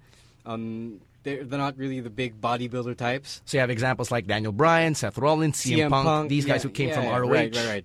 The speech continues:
Speaker 1: Dean Ambrose, um, guys like Luke Harper are outliers, and Michael Elgin is one of those outliers. But he's not, um, again, as I said, he's not tall, but he works a different enough style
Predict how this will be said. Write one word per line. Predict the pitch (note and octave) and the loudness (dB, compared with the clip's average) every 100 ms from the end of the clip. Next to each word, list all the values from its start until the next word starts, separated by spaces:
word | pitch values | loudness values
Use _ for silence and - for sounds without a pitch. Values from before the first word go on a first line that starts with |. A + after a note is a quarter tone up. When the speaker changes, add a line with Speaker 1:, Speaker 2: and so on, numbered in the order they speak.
| _ | _
Speaker 1:
Dean | C3 D3 | -2 2
Ambrose, | D3 D3 C#3 C#3 C#3 C#3 - - - - - | 2 0 0 2 2 0 -6 -14 -20 -20 -14
um, | A#2 A2+ A#2 A2 - _ G#2 | -10 -8 -8 -10 -12 _ -12
guys | B2+ D3+ D#3 | 0 2 2
like | D3+ C3+ | 0 -2
Luke | D#3 D3 | -6 -4
Harper | C3+ B2+ B2+ A2 | -4 -4 -6 -8
are | A2 A2 G#2 - - - | -4 -4 -6 -10 -18 -8
outliers, | A#2 A2+ G#2 F2 F#2 - | -6 -6 -8 -10 -12 -12
and | A#2+ A2+ G2 F3 - | -8 -8 -10 -20 -10
Michael | C3 E3+ F3 | -8 -6 -6
Elgin | C#3+ B2+ A#2+ | -6 -6 -6
is | A#2 | -6
one | A#2 | -6
of | A#2 | -6
those | A2 F#2+ - | -8 -8 -4
outliers. | A#2 A2 G#2 F#2 F#2+ G2 | -4 -4 -8 -8 -10 -6
But | B2 | -6
he's | D3+ | -4
not, | E3+ G3+ G#3+ _ _ _ _ | -2 -2 -4 _ _ _ _
um, | A#2+ A2+ A#2 | -8 -8 -8
again, | A#2 C#3+ C#3 | -6 -6 -4
as | B2 | -6
I | A#2+ | -6
said, | A2+ A#2 | -4 -4
he's | G#2+ | -2
not | C3 C3+ - | 0 0 0
tall, | C3 B2+ C#3 D#3 _ _ _ _ _ - | 2 2 2 -4 _ _ _ _ _ -4
but | A#2+ G2+ | -4 -4
he | F2 B2+ D3+ D#3 D3+ | -12 -8 -4 -4 -4
works | C#3 C#3 D3+ - | -6 -4 -4 -6
a | A#2 | -6
different | D#3+ D#3+ F3+ D3+ | -4 -4 -6 -4
enough | C3+ B2+ | -4 -4
style | - A#2+ G#2+ G2 | -4 -2 -2 -4